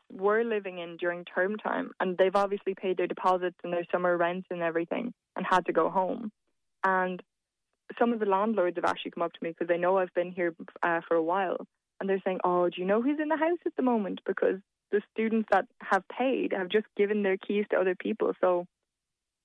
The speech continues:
the idea of renting it out for a week or two weeks of the summer to their friends or to people they know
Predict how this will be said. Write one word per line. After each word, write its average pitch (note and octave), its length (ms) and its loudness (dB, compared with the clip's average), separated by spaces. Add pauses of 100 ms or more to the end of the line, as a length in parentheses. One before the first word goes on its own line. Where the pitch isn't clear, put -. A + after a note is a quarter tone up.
the G3+ 100 4
idea G#3+ 280 0
of F#3+ 100 -10
renting G#3 320 -2
it G3 40 0
out G3+ 160 0
for G3+ 100 -4
a F#3 80 2
week F#3+ 300 -2
or F#3 220 2 (100)
two G3 120 -2
weeks F#3 300 -4
of F3+ 80 0
the F#3 180 -2
summer F3+ 380 0 (140)
to - 80 -10
their F3 120 4
friends F#3 440 -2
or F3+ 140 2
to - 100 -8
people F#3+ 260 -2
they F3 120 2
know F3+ 340 0